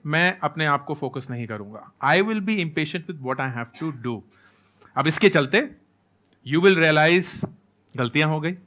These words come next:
लेकिन उन गलतियों को आप सुधार सकते हैं। क्यों? क्योंकि वक्त की कोई पाबंदी नहीं है।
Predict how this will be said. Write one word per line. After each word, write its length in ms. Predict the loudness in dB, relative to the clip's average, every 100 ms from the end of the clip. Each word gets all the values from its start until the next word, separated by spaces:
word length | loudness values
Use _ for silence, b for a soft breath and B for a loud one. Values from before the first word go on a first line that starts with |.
| _ _ _ _ _ _ _ _ _ _ -4
लेकिन 200 | -2 -2
उन 120 | -2
गलतियों 280 | -2 -2 0
को 100 | 0
आप 80 |
सुधार 300 | 0 -2 -2
सकते 280 | -2 -4 -2
हैं। 120 | -2
क्यों? 200 | 0 -4
क्योंकि 400 | -4 -4 -2 0
वक्त 300 | 0 -2 -4
की 100 | -6
कोई 120 | -2 0
पाबंदी 400 | 2 2 0 0
नहीं 160 | -2
है। 160 | -6